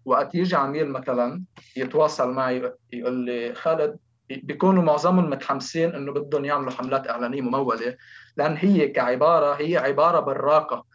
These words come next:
وبنفس الوقت، آه، نجحوا المنصات العملاقة مثل منصات فيسبوك وسناب وتويتر، نجحت تقدم داشبورد إعلاني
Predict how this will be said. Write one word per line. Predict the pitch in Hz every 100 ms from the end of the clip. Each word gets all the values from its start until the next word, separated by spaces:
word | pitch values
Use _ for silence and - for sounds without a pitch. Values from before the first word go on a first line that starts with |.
| _ _ 127
وبنفس | 127 131 127 123 123 120 - - - - 139 170 -
الوقت، | 196 175 185 151 - - _ _ _
آه، | 127 120 117
نجحوا | 123 220 233 - 139 131
المنصات | 123 123 131 - - 175 175
العملاقة | 131 120 120 127 147 151 -
مثل | 123 123 - - 120 113 -
منصات | 123 123 - - 147 -
فيسبوك | 156 156 - 117 -
وسناب | 123 - 147 151 135
وتويتر، | 123 120 151 151 139 135 - _ _ -
نجحت | 202 247 - - - -
تقدم | - 196 170 135 139 120 - _ -
داشبورد | 143 170 190 - 151 156 139 - - _ 131
إعلاني | 131 139 170 160 151 151 185